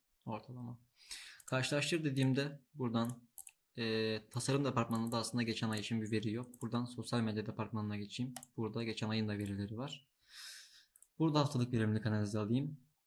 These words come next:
Bu ayın, yani Ocak ayının birinci haftasında ortalama görev tamamlama süresi on altı saat. İkinci haftasında on saat. Karşılaştır deyip geçmiş aya geçeyim.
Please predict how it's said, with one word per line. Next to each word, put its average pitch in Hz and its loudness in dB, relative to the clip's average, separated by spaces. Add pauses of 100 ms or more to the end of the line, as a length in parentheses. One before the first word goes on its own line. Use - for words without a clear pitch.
(120)
Bu 135 4
ayın, 123 6
yani 113 2
Ocak 120 2
ayının 110 4
birinci 113 4
haftasında 110 -2
ortalama 113 2
görev 110 2
tamamlama 107 0
süresi 107 -4
on 117 2
altı 131 -2
saat. 123 -6 (280)
İkinci 123 2
haftasında 120 0
on 117 4
saat. 113 -4
Karşılaştır 139 -4
deyip - -6 (760)
geçmiş 131 -4
aya 107 0
geçeyim. 131 -4